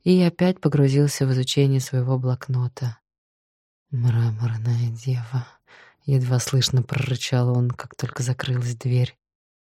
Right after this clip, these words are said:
Он сорвал со спинки стула свою одежду и начал переодеваться совершенно без настроения. Поездка в участок ничего нового не дала. Как и ожидал Даниил, все пропавшие вещи были хоть и в спешке, но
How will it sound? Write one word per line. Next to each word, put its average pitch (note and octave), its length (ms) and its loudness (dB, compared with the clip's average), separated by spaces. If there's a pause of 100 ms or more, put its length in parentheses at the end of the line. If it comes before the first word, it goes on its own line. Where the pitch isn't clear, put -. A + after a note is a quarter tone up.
(180)
Он F3 200 10
сорвал E3 500 8
со D#3 160 2
спинки D#3+ 420 4
стула D#3 420 4
свою D3 460 4
одежду F3 600 6
и E3+ 80 8
начал D#3 420 6
переодеваться C#3+ 760 2
совершенно D3 880 0 (380)
без C#3+ 200 0
настроения. C#3+ 920 0 (720)
Поездка G3 520 6
в F#3+ 40 8
участок G#3 500 6
ничего D#3+ 320 6
нового E3+ 360 6
не E3 180 6
дала. D3 520 6
Как C#3+ 240 -4
и - 20 6
ожидал D3 400 6
Даниил, D#3 520 4
все D#3+ 200 0
пропавшие C#3+ 720 0
вещи D3 400 0
были C#3+ 280 0
хоть C#3 280 -4
и C#3 40 -8
в - 40 -10
спешке, - 560 0
но E3+ 440 4